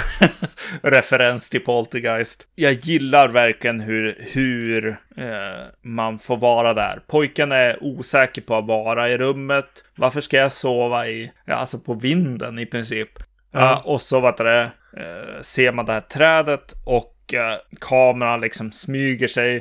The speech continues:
Speaker 1: eh, fram. Man kanske kommer vara med om något. Och så sen bara klipper de till huvudproblemet i filmen. Att så bara, okej, vi fick inte se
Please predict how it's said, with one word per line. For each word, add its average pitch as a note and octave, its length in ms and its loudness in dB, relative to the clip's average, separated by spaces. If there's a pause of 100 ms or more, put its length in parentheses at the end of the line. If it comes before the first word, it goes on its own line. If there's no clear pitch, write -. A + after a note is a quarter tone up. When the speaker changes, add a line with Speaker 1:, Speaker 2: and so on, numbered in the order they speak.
(240)
Speaker 1:
eh, - 360 -6
fram. C3+ 640 2 (420)
Man A#2 540 -8 (120)
kanske C3+ 520 -4
kommer B2 440 -2
vara C3+ 160 -2
med B2 280 0
om A#2+ 100 -4
något. A#2 420 -8 (200)
Och B2+ 140 -10
så - 120 -10
sen A#2+ 280 -2
bara G#2+ 120 -4
klipper - 460 -8
de A2 240 -6
till A2 480 -4 (420)
huvudproblemet B2 1200 -4
i A2 40 -12
filmen. B2+ 520 -8 (500)
Att - 260 -6
så G#2+ 120 -6
bara, G#2 280 -10
okej, D#3+ 360 -2
vi D3+ 100 -4
fick F3+ 200 -2
inte - 220 -4
se B2+ 320 0